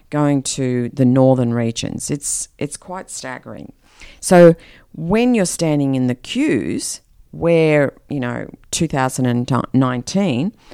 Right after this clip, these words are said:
I'd be standing in a queue with a lot of Westerners standing with me, I'm now standing abreast with a lot of Vietnamese. So that was kind of a, just an observation, I guess,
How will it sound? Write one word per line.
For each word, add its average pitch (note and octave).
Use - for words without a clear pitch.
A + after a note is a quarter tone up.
I'd D3+
be D3+
standing C3+
in C3+
a C3+
queue C3+
with B2+
a A#2+
lot B2+
of A#2+
Westerners A#2+
standing A#2+
with F#3
me, -
I'm G3+
now G3+
standing C#3
abreast B2
with B2+
a B2
lot A#2
of A2+
Vietnamese. A2+
So F3+
that -
was A3+
kind E3
of C#3
a, B2+
just -
an E3
observation, C#3+
I C3
guess, B2+